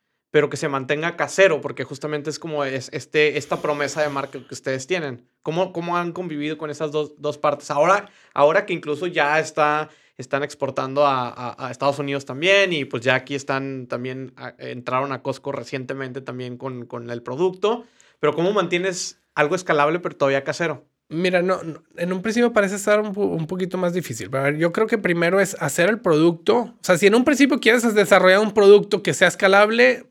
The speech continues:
Speaker 2: a lo mejor es más difícil. Yo creo que haz el producto y luego ves cómo lo escalas. O sea, en nuestro caso es, eh, mantenemos batches relativamente pequeños. Este, eh, no usamos,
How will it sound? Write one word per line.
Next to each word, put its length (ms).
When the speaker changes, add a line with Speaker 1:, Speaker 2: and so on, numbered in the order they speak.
Speaker 2:
a 100
lo 80
mejor 200
es 60
más 140
difícil. 240
Yo 100
creo 140
que 80
haz 100
el 100
producto 320
y 40
luego 140
ves 120
cómo 200
lo 60
escalas. 540
O 80
sea, 260
en 140
nuestro 340
caso 400
es, 380
eh, 920
mantenemos 480
batches 340
relativamente 640
pequeños. 640
Este, 1160
eh, 180
no 200
usamos, 480